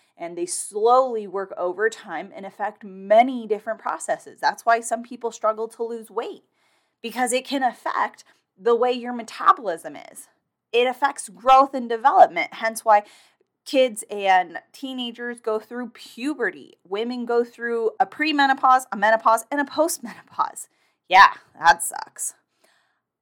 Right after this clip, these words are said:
I personally don't have any experience. I am going based off of all of my clients who are, uh, who are going through it, and my heart breaks every time they check in with something new happening.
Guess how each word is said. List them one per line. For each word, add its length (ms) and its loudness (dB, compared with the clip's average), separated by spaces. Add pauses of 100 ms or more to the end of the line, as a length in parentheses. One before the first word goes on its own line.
(220)
I 200 12
personally 400 -6
don't 180 -2
have 160 -4
any 160 -6
experience. 640 -16
I 140 0
am 160 -6
going 300 -6
based 260 -10
off 200 -4
of 200 -14 (100)
all 280 12
of 80 0
my 140 -4
clients 500 -14
who 100 -14
are, 280 -10
uh, 120 -8 (180)
who 100 -12
are 100 -6
going 280 -6
through 300 -14
it, 240 -2
and 520 -10 (340)
my 140 2
heart 280 6
breaks 400 2
every 260 -6
time 360 -10
they 120 -6
check 300 -12
in 320 -6
with 160 -16
something 440 -14
new 180 -8
happening. 640 -16